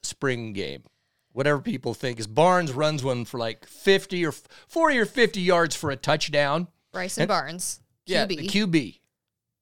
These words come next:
Speaker 1: I think Barnes should have tackled him, by the way. He missed him.
Speaker 2: <laughs> He did miss
Speaker 1: But,
Speaker 2: him.
Speaker 1: um,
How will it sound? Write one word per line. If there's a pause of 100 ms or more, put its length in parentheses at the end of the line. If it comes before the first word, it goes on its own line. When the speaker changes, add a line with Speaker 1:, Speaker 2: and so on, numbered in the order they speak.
(160)
Speaker 1:
I
think
Barnes
should
have
tackled
him,
by
the
way.
He
missed
him.
Speaker 2:
<laughs>
He
did
miss
Speaker 1:
But,
Speaker 2:
him.
Speaker 1:
um,